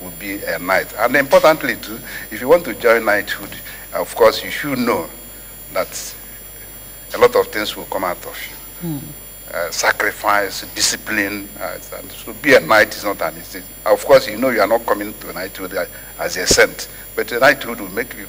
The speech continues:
Speaker 1: to qualify as a saint. So, and that is, uh, very enormous. So my rank is, uh, as a result of my achievements. I earned it. That is
Speaker 2: Hmm.
Speaker 1: the word.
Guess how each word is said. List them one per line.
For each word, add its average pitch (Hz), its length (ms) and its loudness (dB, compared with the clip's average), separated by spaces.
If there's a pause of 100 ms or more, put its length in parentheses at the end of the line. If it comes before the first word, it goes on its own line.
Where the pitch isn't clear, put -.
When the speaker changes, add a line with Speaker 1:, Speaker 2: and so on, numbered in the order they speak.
(640)
Speaker 1:
to 113 80 -16
qualify 127 420 0
as 131 160 -10
a 127 80 -4
saint. - 300 -12 (600)
So, - 200 0
and - 120 -2
that 175 200 0
is, 123 220 -4
uh, 113 360 6 (300)
very 151 220 6
enormous. 117 600 0 (720)
So 147 240 2
my 127 240 10
rank 151 300 8
is, 110 260 -2
uh, 98 380 6
as 101 160 2
a 104 80 6
result 98 320 4
of 90 140 0
my 90 100 -2
achievements. - 720 -8 (240)
I 101 160 6 (100)
earned 156 300 6
it. - 480 -6
That 110 180 4
is 202 80 -4
Speaker 2:
Hmm. 165 60 -4
Speaker 1:
the 151 80 -6
word. 104 180 -12